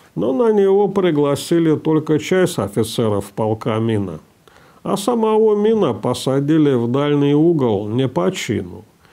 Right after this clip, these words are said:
и стали игнорить. О победителях смуты на обеде не было и помину,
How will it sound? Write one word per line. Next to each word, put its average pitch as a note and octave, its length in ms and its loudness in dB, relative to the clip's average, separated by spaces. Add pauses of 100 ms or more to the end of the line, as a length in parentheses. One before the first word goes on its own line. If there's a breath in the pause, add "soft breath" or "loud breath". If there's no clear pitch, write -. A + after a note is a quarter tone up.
(220 soft breath)
и A#3 100 0
стали G3+ 640 2
игнорить. E3+ 760 -2 (140)
О C#3 180 -2
победителях G#3 1000 0
смуты D3+ 760 0
на E3 300 0
обеде F#3 480 2
не D#3+ 180 2
было D3 420 0
и - 260 0
помину, D3 840 0